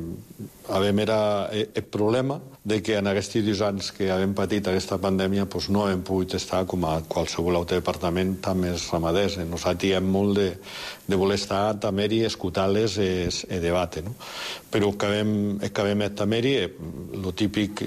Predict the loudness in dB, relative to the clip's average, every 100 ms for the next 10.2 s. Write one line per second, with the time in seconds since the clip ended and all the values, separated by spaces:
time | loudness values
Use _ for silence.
0 | -2 0 2 2 0 -2 -6 -4 -2 -2
1 | 0 2 4 4 4 2 0 -2 -2 0
2 | 2 2 2 2 0 2 2 2 0 2
3 | 2 0 0 0 2 4 2 0 -2 -2
4 | 0 -2 -2 -2 0 0 0 0 -2 0
5 | 2 2 0 -2 -10 -14 -10 -8 -8 -6
6 | -2 -2 0 2 2 2 2 2 2 2
7 | 0 0 -4 -2 0 0 2 2 2 2
8 | -2 -12 -8 0 2 4 2 0 0 -2
9 | -2 2 2 4 2 2 0 0 2 2
10 | 2 0